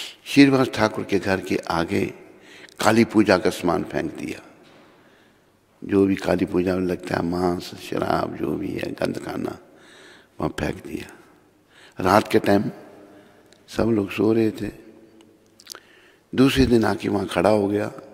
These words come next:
आने जाने वालों को कहता है, "तुम इसको वैष्णव कहते हो? ये देखो, काली पूजा का सामान इसके घर के आगे पड़ा हुआ, ये काली पूजक है।" देखो,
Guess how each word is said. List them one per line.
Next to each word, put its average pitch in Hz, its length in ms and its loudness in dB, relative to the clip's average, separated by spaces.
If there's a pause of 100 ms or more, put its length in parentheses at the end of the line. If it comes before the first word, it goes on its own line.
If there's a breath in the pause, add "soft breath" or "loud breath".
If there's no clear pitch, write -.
(880 soft breath)
आने 101 260 6
जाने 98 200 6
वालों 95 240 2
को 87 100 -6
कहता - 300 -2
है, - 80 -2
"तुम 101 260 -2
इसको 95 220 -6
वैष्णव - 400 0
कहते - 340 0
हो? 196 200 -6 (760 soft breath)
ये 117 100 6
देखो, 107 240 4 (680 soft breath)
काली 107 260 8
पूजा 104 300 4
का 92 120 4
सामान 90 320 4
इसके 85 220 0
घर 82 180 0
के - 140 -2
आगे 78 180 0
पड़ा - 220 -4
हुआ, - 120 -2
ये 92 80 0
काली - 300 0
पूजक - 380 -8
है।" - 280 -12 (2750 soft breath)
देखो, 156 440 4